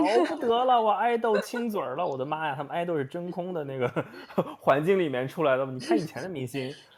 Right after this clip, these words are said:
要结婚就结婚，要离婚就离婚，我觉得这像一个活人，像一个，其实我觉得像演艺明星，本来他们就应该是这样的人，就是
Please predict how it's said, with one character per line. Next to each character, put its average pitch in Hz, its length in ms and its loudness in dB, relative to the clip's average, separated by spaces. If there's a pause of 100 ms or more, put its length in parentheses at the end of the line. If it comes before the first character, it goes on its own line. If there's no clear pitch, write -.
(200)
要 175 220 2
结 131 160 2
婚 156 180 2
就 151 120 2
结 127 200 2
婚， 143 220 -2
要 165 160 4
离 120 160 -2
婚 143 160 -4
就 135 80 -2
离 110 160 -6
婚， 123 320 -6
我 139 80 -4
觉 143 80 -4
得 196 60 -2
这 240 100 -8
像 311 260 -10
一 175 60 -8
个 170 60 -6
活 101 340 -8
人， 92 280 -8 (380)
像 233 200 -6
一 220 80 -2
个， 180 180 -2
其 - 180 -10
实 294 140 -6
我 135 140 -6
觉 127 80 -4
得 160 60 -4
像 240 180 -8
演 127 200 -4
艺 147 140 -10
明 110 180 -10
星， 156 200 -10
本 90 180 -12
来 90 140 -14
他 - 120 -16
们 190 140 -10
就 180 80 -8
应 196 240 -10
该 190 160 -6
是 190 100 -12
这 143 120 -8
样 107 160 -12
的 80 80 -16
人， 78 260 -18
就 180 100 -16
是 165 240 -6